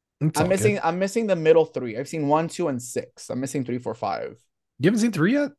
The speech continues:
Speaker 1: Oh, three is really
Speaker 2: Nope.
Speaker 1: good. Three is really good. I
Speaker 2: That's
Speaker 1: like
Speaker 2: the,
Speaker 1: that.
Speaker 2: that's what everybody tells me. That's, uh, Philip Seymour Hoffman.
Speaker 1: Philip Seymour Hoffman. He's a really
Speaker 2: Yeah.
Speaker 1: good villain in that. Yeah. With the perfect MacGuffin. It has a perfect MacGuffin.
Speaker 2: Oh,
Speaker 1: It's great.
Speaker 2: okay.
Speaker 1: The
Speaker 2: 'Cause I
Speaker 1: rabbit's
Speaker 2: remember
Speaker 1: playing.
Speaker 2: when I saw six with
Speaker 1: It's
Speaker 2: you, you kinda, like, gave me of, like,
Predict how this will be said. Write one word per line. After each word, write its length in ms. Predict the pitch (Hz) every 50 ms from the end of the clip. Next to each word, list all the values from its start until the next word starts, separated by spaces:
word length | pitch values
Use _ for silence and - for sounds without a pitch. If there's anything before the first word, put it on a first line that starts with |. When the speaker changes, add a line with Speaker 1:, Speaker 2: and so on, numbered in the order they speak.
| _ -
Speaker 1:
Oh, 100 | 87 -
three 200 | - - - 123
is 80 | 120 113
really 140 | 117 127
Speaker 2:
Nope. 80 | 120 -
Speaker 1:
good. 140 | - - - _ _ _ _ _ _ -
Three 180 | - - 104 82
is 80 | 76
really 160 | 78 71 69
good. 200 | 64 - 58 -
I 40 | - _ _ -
Speaker 2:
That's 260 | 139 147 151 151 -
Speaker 1:
like 80 | 160 175
Speaker 2:
the, 80 | 190 180
Speaker 1:
that. 260 | 165 165 151 143 135
Speaker 2:
that's 140 | 160 170 170
what 100 | 214 196
everybody 240 | 190 185 175 156 139
tells 140 | 139 156 151
me. 40 | 147
That's, 180 | 156 160 156 196
uh, 180 | 185 170 151
Philip 260 | - - - 160 151
Seymour 240 | 151 - 151 143 131
Hoffman. 160 | 131 131 131
Speaker 1:
Philip 180 | 135 113 107 98
Seymour 200 | 101 113 101 90
Hoffman. 300 | 85 76 67 - - 71
He's 140 | - 90 87
a 40 | 90
really 240 | 80 85 82 76 73
Speaker 2:
Yeah. 40 | 71
Speaker 1:
good 100 | 71 67
villain 220 | 71 69 67 67
in 60 | 64 64
that. 120 | 65 - _ _ _ -
Yeah. 100 | - 85 - _ _ _ _ _ _ _ _ _ _ _ _ _ -
With 120 | 98 - -
the 60 | 104
perfect 380 | - - 110 101 - 95 82 85
MacGuffin. 420 | 78 73 71 - - - - - _ _ _ -
It 80 | 90
has 160 | 92 101 82 -
a 60 | - - _ _ _ _ _ -
perfect 380 | - - 156 123 - - 87 87
MacGuffin. 380 | 80 - 69 - - - - _ _ _ _ _ _ _ _ _ _ -
Speaker 2:
Oh, 60 | 185 285
Speaker 1:
It's 80 | 330
great. 180 | 294 139 - -
Speaker 2:
okay. 220 | - 131 139 - _ _ _ _ _ _ _ -
Speaker 1:
The 60 | 104
Speaker 2:
'Cause 100 | 92 180
I 40 | 175
Speaker 1:
rabbit's 140 | 202 202 208
Speaker 2:
remember 180 | 226 226 240 240
Speaker 1:
playing. 80 | 220
Speaker 2:
when 120 | 214 196 180
I 100 | 175 185
saw 140 | - 208 185
six 340 | - - - 190 - - 170
with 120 | 160 147
Speaker 1:
It's 120 | 131 131 143
Speaker 2:
you, 440 | 170 190 185 165 156 151 143 135 135
you 180 | 131 143 143
kinda, 280 | 147 - 165 160 160 156
like, 180 | 156 151 143
gave 160 | 135 147 147 139
me 180 | 139 139 139
of, 160 | 135 127 120
like, 240 | 120 120 120 120 123